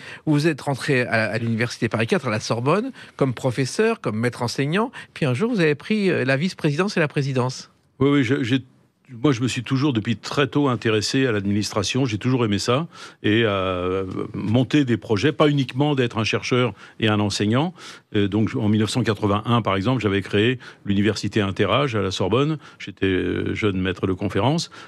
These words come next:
Speaker 2: et, euh, qui est l'université, bon, du troisième âge, si vous voulez, mais qui a eu très vite un très grand succès puisque, euh, on a eu dix-sept mille inscrits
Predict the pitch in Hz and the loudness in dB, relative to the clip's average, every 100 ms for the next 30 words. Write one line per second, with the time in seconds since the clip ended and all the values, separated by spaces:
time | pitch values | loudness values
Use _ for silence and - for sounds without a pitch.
0 | - 107 110 123 104 92 107 98 92 95 | -4 0 2 2 -2 0 0 0 0 -2
1 | - 95 113 107 95 92 90 90 - 95 | -2 0 2 2 0 -4 -4 -4 -2 2
2 | 123 135 - - 98 101 139 151 - - | 2 2 0 -4 -2 2 2 0 -8 -6
3 | 107 110 - 117 107 - 107 110 120 95 | -2 -2 0 0 0 0 0 2 0 -2
4 | 90 104 90 98 - - 160 147 - 113 | -2 -2 0 -2 -2 0 0 -2 -4 0
5 | 127 - - - 107 101 104 98 107 101 | 0 -2 -16 -6 -2 0 0 0 0 0
6 | 107 - 104 113 101 98 - 127 165 | -2 0 0 0 2 -2 0 0 0